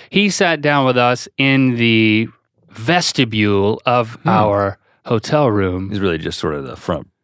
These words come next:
Speaker 2: front part of the suite.
Speaker 1: I'm just making a point that, like, we weren't, like,
Speaker 2: The foyer.
Speaker 1: s-, schoolgirls having a slumber party in, in, like, our hotel room. We, like, had chairs and,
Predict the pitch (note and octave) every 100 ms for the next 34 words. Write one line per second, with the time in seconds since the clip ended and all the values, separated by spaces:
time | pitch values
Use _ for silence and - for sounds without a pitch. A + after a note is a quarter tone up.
0 | - G#2 - F2 D2+ C#2 - - E2+ E2
1 | - - F#3+ G#3 F3+ F#3 D3+ C3 D3 B2+
2 | A#2 B2 A#2+ B2+ C#3+ C#3 C3+ B2+ - _
3 | _ _ _ C3 A2+ G#2+ - A2+ - A2
4 | F#2 E2 D#2 - - - - - - -
5 | - F3+ E3 D3+ C3 B2+ B2+ A#2 - -
6 | C#3+ B2+ A#2+ - D3 C#3+ B2 C3+ B2 A#2+
7 | A2+ A2+ A2+ _ _ _ _ - A#2+ A#2+
8 | - B2 A2+ A2+ G#2+ G#2 A2 G#2 G#2+ A2+
9 | B2+ A#2 G#2+ G2+ G#2 A#2+ C3 B2 A2+ A#2+
10 | A2 - D#3 C#3 C3 C3 B2 G#2+ G2+